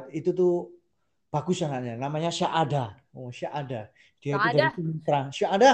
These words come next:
Speaker 1: halo, mungkin kalau denger ini Syahada.
Speaker 2: Hai,
Speaker 1: Dari
Speaker 2: Syahada.
Speaker 1: Sumatera. Dari Sumatera, dia tuh S M P sudah, apa namanya, sudah merantau, bayangin.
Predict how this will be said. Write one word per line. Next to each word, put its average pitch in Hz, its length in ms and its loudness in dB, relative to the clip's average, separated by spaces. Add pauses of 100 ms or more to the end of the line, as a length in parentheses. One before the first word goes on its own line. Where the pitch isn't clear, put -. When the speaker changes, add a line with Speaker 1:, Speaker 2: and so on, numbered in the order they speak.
(140)
Speaker 1:
halo, 208 240 4
mungkin 190 240 -4
kalau 202 240 2
denger 180 240 -2
ini 202 80 -6
Syahada. 190 400 0 (320)
Speaker 2:
Hai, 233 160 -8
Speaker 1:
Dari 156 320 0
Speaker 2:
Syahada. 175 80 2
Speaker 1:
Sumatera. 175 460 0 (720)
Dari 135 320 -6
Sumatera, 165 560 -4
dia 143 240 -4
tuh 175 80 -4
S 165 240 -6
M 165 160 -10
P 180 80 0
sudah, 135 720 -2
apa 165 240 -6
namanya, 170 480 -8 (480)
sudah 160 320 -6
merantau, 156 560 2
bayangin. 147 480 -2